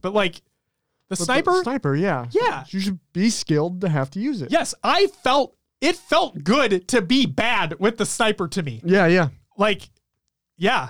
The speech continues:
Speaker 1: uh, seriously.
Speaker 2: It gave you that, like, "Oh, I wanna pick this thing up so I could get good with it."
Speaker 1: Right. Now, on, on the one hand,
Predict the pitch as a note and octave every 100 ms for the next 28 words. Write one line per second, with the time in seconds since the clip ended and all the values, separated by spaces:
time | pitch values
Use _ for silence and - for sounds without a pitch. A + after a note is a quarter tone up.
0 | E3+ D#3+ - G3+ B3+ F#3 C3 B2+ D3 E3+
1 | F3 F#3 F3+ D#3+ D#3+ C#3+ C#3 _ D3+ D3+
2 | A2+ C#3 D3+ C3+ C#3+ C3+ C3+ C3 C#3+ -
3 | B2+ B2 B2+ A2+ - - - E3+ E3 A#2+
4 | A2+ - _ F3+ A#3 C3+ - G#3+ G#3+ F#3
5 | - _ F#3+ G#3 F3+ - G3+ G3 F#3+ C4
6 | D4 G#3+ D3+ C3+ C3+ -